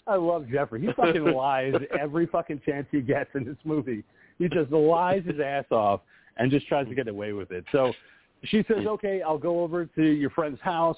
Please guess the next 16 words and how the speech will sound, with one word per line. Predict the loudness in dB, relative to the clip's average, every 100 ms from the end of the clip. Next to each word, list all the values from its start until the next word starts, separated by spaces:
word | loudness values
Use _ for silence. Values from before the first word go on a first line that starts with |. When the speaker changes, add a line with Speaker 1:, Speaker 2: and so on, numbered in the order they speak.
| -2
Speaker 1:
We'll | 0
bring | 2 0 -4 -6
Ella | 0 0 0
over." | 2 2 2 0 -2 -8 -10 -6 -2
So |
they | 0
bring | 2 2 0
the | -2
monkey | -6 -4 0
over, | 2 2 0 -2 -4 -6
and | -4 -4
of |
course, | 0 0 0 -6
it's | -10 -4
named | 0 0 -2
number | -2